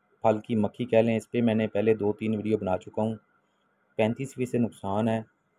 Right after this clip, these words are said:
इसका कंट्रोल जो है methyl eugenyl के आपने फंदे लगाने हैं।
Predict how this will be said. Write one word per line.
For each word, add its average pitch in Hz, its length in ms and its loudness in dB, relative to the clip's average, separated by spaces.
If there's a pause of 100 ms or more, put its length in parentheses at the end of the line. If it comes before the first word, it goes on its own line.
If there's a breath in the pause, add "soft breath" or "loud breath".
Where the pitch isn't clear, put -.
(300)
इसका 117 260 -4
कंट्रोल 110 460 0
जो 113 100 0
है 107 140 4
methyl 104 380 0
eugenyl 104 440 -2
के 107 100 -2
आपने 101 220 -2
फंदे 101 260 -4
लगाने 104 320 -2
हैं। 107 160 -6